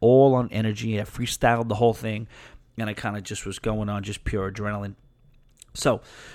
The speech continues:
like I said, you wanna do the, the lower deck tour. That's usually your entertainment and your dining. So, ideally, after you finish your lunch and your initial brisk tour, uh, we're probably looking at around three thirty in the afternoon now,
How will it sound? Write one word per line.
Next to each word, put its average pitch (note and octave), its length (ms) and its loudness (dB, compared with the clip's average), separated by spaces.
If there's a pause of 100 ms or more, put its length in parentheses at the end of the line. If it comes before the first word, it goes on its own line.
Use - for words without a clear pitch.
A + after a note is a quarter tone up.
(140)
like A#2+ 160 0
I A#2+ 40 2
said, G2 280 0
you A2 60 0
wanna A2+ 160 2
do A#2+ 140 2
the, A2+ 340 6 (120)
the G#2+ 500 -6
lower C#3+ 260 6
deck D3 300 0
tour. A#2+ 300 8
That's G#2+ 240 -2
usually A#2+ 240 0
your A#2 160 0
entertainment A2 640 -4
and A2+ 80 -4
your A2 100 -2
dining. G2+ 400 -2
So, G#2+ 280 2 (280)
ideally, C3 420 4
after E3 220 2
you E3 80 0
finish D#3 340 -4
your C3 120 -2
lunch B2+ 480 -4 (160)
and A2 480 -4
your A2 260 0
initial B2 320 2
brisk C3 640 0
tour, C#3 400 4 (520)
uh, A2+ 300 2 (440)
we're C#3 120 2
probably G#3+ 480 2
looking E3 300 2
at C3+ 80 -2
around B2 340 0
three C3 280 2
thirty A#2 420 2
in G#2+ 80 -2
the G#2+ 140 -2
afternoon G#2+ 460 -2
now, F#2+ 220 -4